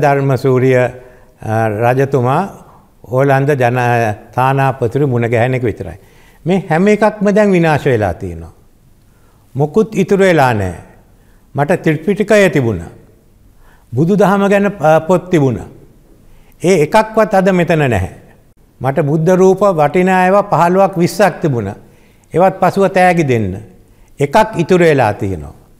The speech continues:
මට තිබුණා, අ, පස්වග මහණුන්, අනික් ස්වාමීන් වහන්සේලා බෞද්ධ චිත්‍ර.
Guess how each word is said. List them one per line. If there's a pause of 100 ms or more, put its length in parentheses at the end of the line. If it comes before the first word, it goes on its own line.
(560)
මට
තිබුණා, (560)
අ,
පස්වග
මහණුන්, (360)
අනික්
ස්වාමීන්
වහන්සේලා
බෞද්ධ
චිත්‍ර.